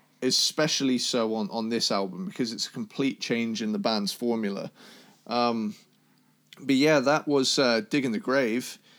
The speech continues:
Next up, um, I've got one, one of my favorites from the album, which, um, Chuck Mosley actually did a pretty good cover of it himself, um, before he passed away.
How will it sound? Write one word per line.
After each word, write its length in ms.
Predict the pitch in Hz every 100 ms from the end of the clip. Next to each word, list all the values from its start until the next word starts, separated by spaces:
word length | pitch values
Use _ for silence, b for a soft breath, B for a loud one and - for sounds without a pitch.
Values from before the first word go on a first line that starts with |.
| b b _
Next 400 | - 190 - -
up, 340 | 123 156 - B B _
um, 760 | 127 127 127 123 123 123 117 - _ _ _ _ _ _ 135
I've 220 | 170 160
got 340 | 147 123 -
one, 260 | 143 190 117
one 160 | 165
of 60 | 214
my 180 | 151 220
favorites 500 | - 139 113 101 -
from 180 | 123 113
the 80 | 110
album, 520 | 104 101 104 107 95 -
which, 560 | 127 127 - - -
um, 500 | 127 120 117 113 113 B B B B B
Chuck 260 | - 233 175
Mosley 380 | 185 214 143 123
actually 320 | 113 - 131
did 180 | 131 127
a 300 | 120 113 110 _
pretty 220 | 143 127
good 160 | 127 -
cover 280 | 123 117 117
of 80 |
it 200 | 113 104 - _
himself, 760 | - 135 - - 156 120 - - -
um, 420 | 117 113 110 110
before 320 | - 104 120
he 60 | 107
passed 340 | 120 101 -
away. 380 | 113 123 117 104